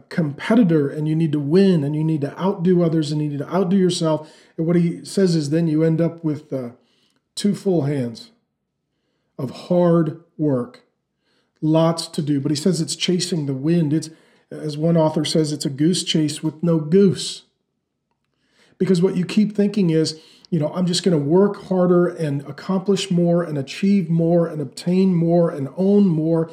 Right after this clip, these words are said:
and have more and do more and be more, and that'll make me more happy." And he says that doesn't work that way, because you don't have a peaceful life. He calls it quietness. Your soul never rests. You're up all night, stressed, depressed, distressed.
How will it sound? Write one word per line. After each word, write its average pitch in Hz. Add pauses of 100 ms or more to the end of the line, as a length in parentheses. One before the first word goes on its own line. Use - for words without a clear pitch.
(220)
and 135
have 185
more 165
and 127
do 208
more 175
and 151
be 208
more, 165 (240)
and 160
that'll 170
make 156
me 160
more 151
happy." 165
And 139
he 139
says 139
that 139
doesn't 135
work 147
that 117
way, 117 (1160)
because 160
you 165
don't 160
have 165
a 156
peaceful 156
life. 147
He 156
calls 143
it 123
quietness. 123 (960)
Your 165
soul 196
never 147
rests. 147
You're 165
up 170
all 165
night, 147
stressed, - (100)
depressed, 147
distressed. 139